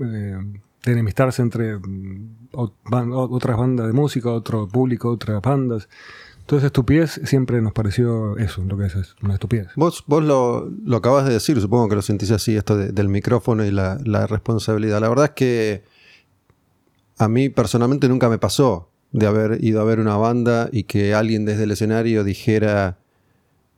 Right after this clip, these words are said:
Speaker 2: "Pegale al que tenés al lado" o "Rompe el migitorio", y yo iba y lo hacía. Digo,
Speaker 1: Mm, sí, sí. Bueno, sí.
Speaker 2: no sé si es la responsabilidad de, del que está ahí o del que en definitiva está abajo y, y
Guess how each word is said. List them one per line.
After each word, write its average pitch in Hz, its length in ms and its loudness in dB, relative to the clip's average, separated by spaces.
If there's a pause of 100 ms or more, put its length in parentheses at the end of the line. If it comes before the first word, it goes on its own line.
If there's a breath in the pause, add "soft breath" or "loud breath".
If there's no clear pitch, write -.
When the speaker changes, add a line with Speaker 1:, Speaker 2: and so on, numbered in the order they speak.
(220)
Speaker 2:
"Pegale 120 500 4
al 107 160 0
que 110 100 -2
tenés 113 300 0
al 120 160 2
lado" 135 640 2
o 110 180 2
"Rompe 107 380 0
el 120 140 0
migitorio", 117 560 0
y - 20 -4
yo 131 180 2
iba 123 220 2
y 110 40 0
lo 113 120 2
hacía. 98 460 -2 (320)
Digo, 104 520 2
Speaker 1:
Mm, - 20 -4
sí, 123 120 0
sí. 117 60 -2 (200)
Bueno, 156 180 6
sí. 139 280 2
Speaker 2:
no 127 160 2
sé 170 100 2
si 156 140 2
es 143 60 6
la 131 180 4
responsabilidad 123 640 4
de, 123 220 2
del 107 280 2
que 120 80 2
está 123 200 2
ahí 165 280 4
o 131 140 6
del 107 200 0
que 107 180 2
en 98 100 0
definitiva 107 320 0
está 110 160 2
abajo 120 340 2
y, 104 180 -4
y 92 300 -4